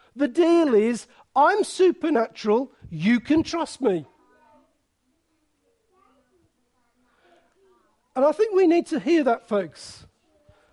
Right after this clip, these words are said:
I think we need to hear that. "I am supernatural, you can trust me. I can do supernatural things.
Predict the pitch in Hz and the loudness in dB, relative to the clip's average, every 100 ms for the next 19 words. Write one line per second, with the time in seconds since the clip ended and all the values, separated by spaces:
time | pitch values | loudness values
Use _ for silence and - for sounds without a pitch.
0 | - 370 330 285 302 294 - 220 214 190 | -6 0 2 2 2 0 -2 -2 0 0
1 | 175 - _ _ _ _ 262 320 381 247 | -4 -12 _ _ _ _ 0 2 4 2
2 | 247 311 - _ _ - - 349 320 381 | 2 0 -4 _ _ -16 -2 0 2 2
3 | 330 262 - 220 220 277 - _ _ 190 | 2 0 -4 0 0 0 -6 _ _ 0
4 | 269 285 359 - 427 339 - 254 165 - | 2 2 0 0 -4 -4 0 0 0 -4
5 | _ _ _ _ _ _ _ _ _ _ | _ _ _ _ _ _ _ _ _ _
6 | _ _ _ _ _ _ _ _ _ _ | _ _ _ _ _ _ _ _ _ _
7 | _ _ _ - 285 - 330 294 277 330 | _ _ _ -2 -2 0 0 0 0 0
8 | 320 330 330 359 320 330 330 349 285 143 | 0 0 -4 -4 -4 -4 -4 -6 -6 -10
9 | - - | -18 -20